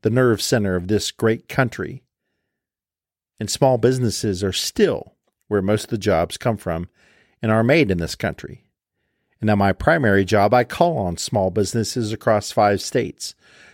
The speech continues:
So I'm often putting myself in these owners' shoes. How do they view the world? What keeps them up at night?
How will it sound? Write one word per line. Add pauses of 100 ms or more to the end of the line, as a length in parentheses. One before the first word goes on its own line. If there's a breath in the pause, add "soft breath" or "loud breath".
So
I'm (160)
often (100)
putting
myself
in
these
owners'
shoes. (640)
How
do
they
view
the
world? (140)
What
keeps
them
up
at
night?